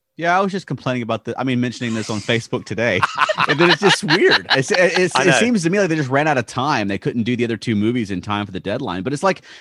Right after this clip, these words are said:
Speaker 1: if you released, uh, a collection of Star Wars, the original two movie set. You're like,
Speaker 2: Right.
Speaker 1: "Well, but there was more than that. Like, why,
Speaker 2: Yeah.
Speaker 1: why are we getting a collection of four of six movies? That seems very strange to me."
Speaker 2: E-,
Speaker 1: And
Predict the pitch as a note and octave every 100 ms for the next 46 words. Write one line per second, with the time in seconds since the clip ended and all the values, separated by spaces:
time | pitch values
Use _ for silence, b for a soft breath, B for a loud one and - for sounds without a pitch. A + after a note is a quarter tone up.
0 | B E3 - E3+ E3 E3 D#3 D#3+ - -
1 | C3+ C3 - C3+ - D3+ C#3+ - C#3 B2+
2 | A#2+ - b b - - G3 F3+ B2+ A2
3 | F2+ F2+ A#2+ A2+ D#3 C3+ C#3 - D#3 D3+
4 | C#3 B2 - A#2+ - - _ _ _ A#2+
5 | C3+ C#3 C3+ A#2 F#2 D#3+ C#3 F3 F#3+ F3+
6 | D#3+ C#3+ - _ E3+ A#3 G3+ A2 G#2+ G2+
7 | G2+ A#2+ A#2+ D#3 F3+ E3+ E3+ F#3 G3 F3+
8 | F#3 F3 - F3 F3 E3 C#3+ - E3+ F3
9 | E3+ C3 - F3+ D3 D3 D3 B2+ E2+ F2
10 | A2+ - C3+ B2+ A#2+ - A2+ A2+ A2+ -
11 | - - b D#3+